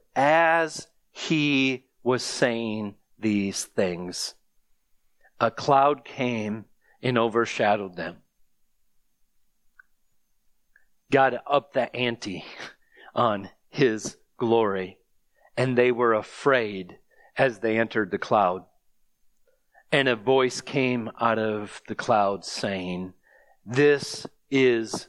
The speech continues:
my son, my chosen one. Listen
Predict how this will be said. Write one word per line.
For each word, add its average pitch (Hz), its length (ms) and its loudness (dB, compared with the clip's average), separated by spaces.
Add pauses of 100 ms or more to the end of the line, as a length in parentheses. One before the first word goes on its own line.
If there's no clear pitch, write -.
my 101 440 0
son, 95 600 -2 (800)
my 131 360 4
chosen 107 600 -2
one. 98 360 0 (600)
Listen 131 880 0